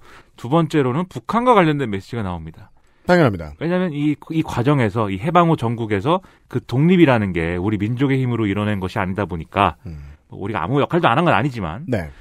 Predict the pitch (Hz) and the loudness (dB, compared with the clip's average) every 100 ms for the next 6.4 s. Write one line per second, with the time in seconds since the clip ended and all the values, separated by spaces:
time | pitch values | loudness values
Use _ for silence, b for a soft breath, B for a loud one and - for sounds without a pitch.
0 | b b 135 139 123 117 139 139 - 127 | b b -2 0 0 2 2 2 0 4
1 | 160 127 107 120 104 110 107 98 92 98 | 6 4 0 -4 -4 -4 -2 -2 -4 -4
2 | 113 104 98 107 101 92 98 92 85 - | -6 -4 -4 -2 -2 -2 -2 -4 -6 -6
3 | 151 - b b b - 156 196 175 175 | -8 -10 b b b 2 6 6 6 6
4 | 151 139 143 131 - 190 185 170 156 - | 6 4 2 -2 -4 -4 -2 -2 -2 0
5 | 135 110 117 104 147 175 156 135 120 110 | 0 0 -2 -2 0 0 2 0 0 -2
6 | 131 - 120 | -4 -2 -2